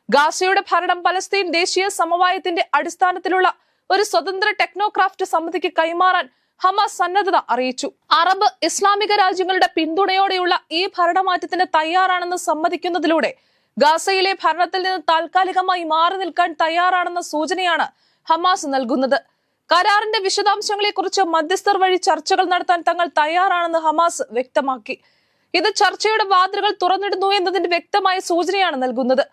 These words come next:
ട്രംപിന്റെ പദ്ധതിയിലെ ആദ്യത്തെ ഒൻപത് നിർദ്ദേശങ്ങളെ തങ്ങൾ സ്വാഗതം ചെയ്യുന്നുവെന്ന് ഹമാസ് നേതാവ് മൂസ അബു മർസൂഖ് വ്യക്തമാക്കിയിട്ടുണ്ട്. ഹമാസ് മുന്നോട്ട് വെച്ച പക്ഷേകളിലാണ് ഈ സമാധാന പദ്ധതിയുടെ ഭാവി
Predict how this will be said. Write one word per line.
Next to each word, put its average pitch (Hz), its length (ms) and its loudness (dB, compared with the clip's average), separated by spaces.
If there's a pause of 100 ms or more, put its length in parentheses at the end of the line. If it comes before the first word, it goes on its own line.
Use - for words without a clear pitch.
ട്രംപിന്റെ 381 380 2
പദ്ധതിയിലെ 415 540 0 (120)
ആദ്യത്തെ 370 400 2 (100)
ഒൻപത് 339 460 0
നിർദ്ദേശങ്ങളെ 381 560 0
തങ്ങൾ 370 320 -4
സ്വാഗതം 370 600 -2
ചെയ്യുന്നുവെന്ന് 359 560 -2 (360)
ഹമാസ് 381 420 0
നേതാവ് 381 340 0
മൂസ 320 340 -2 (280)
അബു 311 260 0
മർസൂഖ് 330 600 -2
വ്യക്തമാക്കിയിട്ടുണ്ട്. 277 840 -4 (140)
ഹമാസ് 427 420 2
മുന്നോട്ട് 415 400 0
വെച്ച 415 220 0 (140)
പക്ഷേകളിലാണ് 381 800 0 (340)
ഈ 320 100 0
സമാധാന 392 580 0
പദ്ധതിയുടെ 359 460 0 (120)
ഭാവി 311 300 2